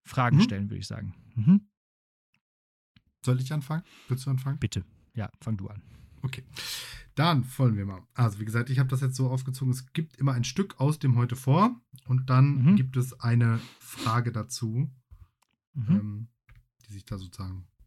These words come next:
Speaker 2: irgendwie so raus ergibt. Und zwar aus der Folge vierundachtzig, H B muss Kanzler.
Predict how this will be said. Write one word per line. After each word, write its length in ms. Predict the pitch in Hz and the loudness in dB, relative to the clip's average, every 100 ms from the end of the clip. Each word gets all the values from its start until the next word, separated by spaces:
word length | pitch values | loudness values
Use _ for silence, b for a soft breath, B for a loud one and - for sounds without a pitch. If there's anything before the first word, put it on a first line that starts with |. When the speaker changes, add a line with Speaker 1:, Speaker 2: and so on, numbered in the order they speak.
| _ | _
Speaker 2:
irgendwie 200 | 95 92 | -12 -12
so 140 | - | -14
raus 200 | - 82 | -14 -16
ergibt. 320 | - - _ - | -20 -20 _ 0
Und 140 | 202 | 0
zwar 220 | 214 127 - B B B - | 2 -6 -10 B B B 0
aus 140 | 202 | 2
der 100 | 214 | 2
Folge 380 | 202 143 107 - - | 2 2 0 -6 -16
vierundachtzig, 880 | - 269 247 107 - - 123 - - | -2 2 2 0 -6 -4 -4 -4 -8
H 200 | - 117 | -4 -2
B 280 | 101 127 175 | 2 2 4
muss 400 | 160 160 - - | 4 2 0 -8
Kanzler. 580 | - 98 - - 120 | -6 -4 -6 -6 -6